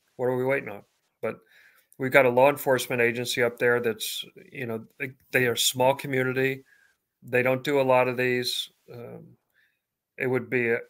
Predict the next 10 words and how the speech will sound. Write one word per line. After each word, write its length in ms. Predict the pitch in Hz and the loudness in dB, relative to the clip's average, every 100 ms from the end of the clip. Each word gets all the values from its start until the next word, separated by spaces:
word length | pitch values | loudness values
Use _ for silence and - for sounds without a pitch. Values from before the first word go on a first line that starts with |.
| - | -4
a 80 | |
shock 600 | 120 - 147 139 131 - - | -2 0 4 4 4 0 -14
to 80 | |
think 400 | 127 - 123 117 - - - - _ _ _ - 131 | -12 -4 -2 -2 -10 -20 -20 -20 _ _ _ -20 -10
the 100 | 123 | -6
first 300 | - 135 - | 0 0 0
thing 160 | 135 | 0
out 180 | 120 120 | 2 2
of 80 | 120 | 2
their 260 | 113 113 | -2 -4